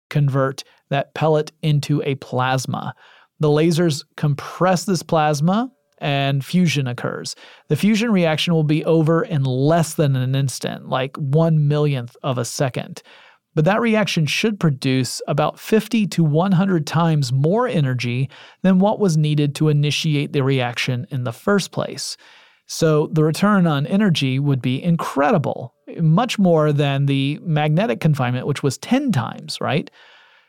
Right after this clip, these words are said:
So a series of experiments, uh, eventually got the plasma to produce more energy than it required to initiate, but the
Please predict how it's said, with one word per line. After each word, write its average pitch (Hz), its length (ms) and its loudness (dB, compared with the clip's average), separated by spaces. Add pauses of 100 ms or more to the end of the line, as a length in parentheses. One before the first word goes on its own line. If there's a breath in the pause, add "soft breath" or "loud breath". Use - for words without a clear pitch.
(120)
So 220 340 2
a 190 100 2
series 285 400 0
of 208 80 0
experiments, 165 760 0 (500 soft breath)
uh, 156 260 0
eventually 247 540 0
got 180 500 2
the 170 100 2
plasma 165 420 2
to 139 100 -4
produce 156 480 2
more 147 340 2
energy 151 400 2
than 147 120 2
it 147 60 -6
required 139 500 0
to 156 100 0
initiate, 147 800 0 (320 loud breath)
but 185 400 2
the 180 160 4